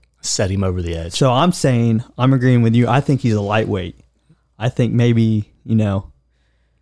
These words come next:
Speaker 2: his courage kinda, you know, raised up a little bit. I'm just gonna cop me a feel. That's strike one, like you said.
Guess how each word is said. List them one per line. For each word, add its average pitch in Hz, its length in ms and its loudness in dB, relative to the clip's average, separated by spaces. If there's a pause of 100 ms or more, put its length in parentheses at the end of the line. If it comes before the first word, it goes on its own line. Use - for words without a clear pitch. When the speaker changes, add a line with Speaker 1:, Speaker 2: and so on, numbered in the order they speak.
(460)
Speaker 2:
his - 520 -4 (840)
courage 123 680 0 (560)
kinda, 113 420 2 (760)
you 127 80 -6
know, 104 120 -2
raised 110 380 0
up 123 160 0
a - 40 0
little 127 220 0
bit. 131 380 0 (580)
I'm 170 160 -4
just 202 160 -6
gonna 185 140 -2
cop 214 240 -10
me 180 120 0
a 175 40 -2
feel. 175 380 -6 (1200)
That's 175 220 -2
strike 107 340 -4
one, 98 280 0
like 107 180 -6
you 113 60 -8
said. - 320 -4